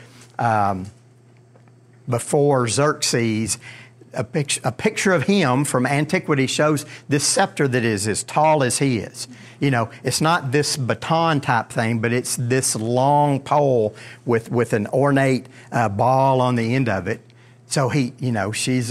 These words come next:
a distance away. You gotta figure he's using both hands, and he leans it out, and she touches it so that he, so that she might request.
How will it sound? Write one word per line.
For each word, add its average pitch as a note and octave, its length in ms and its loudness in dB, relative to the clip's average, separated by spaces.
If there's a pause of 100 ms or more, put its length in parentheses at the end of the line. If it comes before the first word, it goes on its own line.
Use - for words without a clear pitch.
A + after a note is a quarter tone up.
a A#2+ 100 -4
distance B2+ 520 -2
away. B2+ 220 2
You A#2 40 0
gotta B2+ 200 2
figure A#2+ 260 0
he's A#2+ 220 -2
using A#2+ 320 -2
both C3 220 2
hands, C3 360 0
and G#2+ 100 -2
he G2+ 100 -4
leans C3 340 0
it B2+ 80 0
out, B2+ 200 0 (280)
and B2 120 -2
she C3+ 180 -2
touches B2 520 -4
it A2+ 160 -8 (140)
so D3+ 180 0
that B2+ 200 -2
he, C#3 340 2
so C3 240 0
that A2+ 160 -2
she - 200 0
might B2+ 260 0
request. B2 540 -2